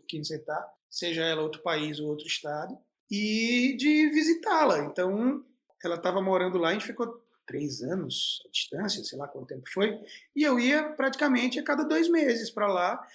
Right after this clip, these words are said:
e aí comecei a fazer evento pra ajudar a pagar passagem e tal.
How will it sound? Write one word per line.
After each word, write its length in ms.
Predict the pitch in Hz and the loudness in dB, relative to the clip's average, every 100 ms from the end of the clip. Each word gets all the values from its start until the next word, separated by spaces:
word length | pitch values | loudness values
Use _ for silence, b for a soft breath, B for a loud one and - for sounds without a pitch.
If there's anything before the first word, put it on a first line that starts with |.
| B | B
e 80 | 285 | 2
aí 60 | 262 | 2
comecei 380 | 262 247 - 226 | 4 4 6 6
a 20 | |
fazer 360 | 233 214 226 | 4 6 6
evento 320 | 226 214 208 - | 6 2 0 -2
pra 100 | - | -2
ajudar 240 | 180 160 | 0 -2
a 40 | |
pagar 240 | 156 160 151 | -2 -2 -2
passagem 680 | 220 240 220 202 208 214 196 | -2 -6 -6 -4 -2 -2 -4
e 60 | |
tal. 440 | - 151 151 220 | -4 -4 -4 -8